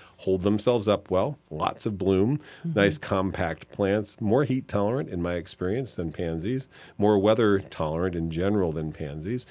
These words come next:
Speaker 1: and so you get more garden plant for your money. And then you got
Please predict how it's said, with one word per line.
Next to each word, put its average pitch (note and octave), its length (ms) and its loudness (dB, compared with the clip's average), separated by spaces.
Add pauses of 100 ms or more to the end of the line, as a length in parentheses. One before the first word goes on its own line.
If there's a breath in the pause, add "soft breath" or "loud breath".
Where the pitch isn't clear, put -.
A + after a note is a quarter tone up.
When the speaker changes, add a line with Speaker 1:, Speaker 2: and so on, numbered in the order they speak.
(280 loud breath)
Speaker 1:
and D3 140 2
so D3 60 6
you C3 120 4
get A#2 140 6
more G2+ 180 6
garden F#2+ 420 4
plant D#2 340 -8
for - 120 -6
your D2 160 -4
money. E2+ 300 -10
And D#2+ 140 -6
then C#3 180 2
you B2+ 60 0
got G#2+ 200 2